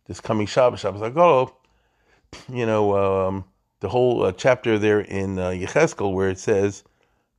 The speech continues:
that, uh, you know, when you left Egypt, you were in bad shape and you didn't get rid of the idols. Uh, this is the one where it says,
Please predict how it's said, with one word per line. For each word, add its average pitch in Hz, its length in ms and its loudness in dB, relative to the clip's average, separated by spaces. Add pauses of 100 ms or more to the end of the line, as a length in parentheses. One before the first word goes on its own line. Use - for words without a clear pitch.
that, 92 420 0
uh, 92 340 0
you 107 80 -2
know, 101 120 2
when 98 180 0
you 117 120 0
left 117 280 4
Egypt, 107 340 -2
you 101 120 -2
were 95 80 -2
in 92 80 -6
bad 95 180 -4
shape - 300 -4 (340)
and 95 80 -8
you 95 60 -2
didn't 98 160 -2
get 101 80 -4
rid 95 100 2
of 92 80 -4
the 98 120 2
idols. 104 380 0 (680)
Uh, 85 240 -4 (180)
this 127 140 -2
is - 20 -20
the 104 80 -6
one 113 180 4
where 98 140 0
it 92 60 -4
says, 101 180 -6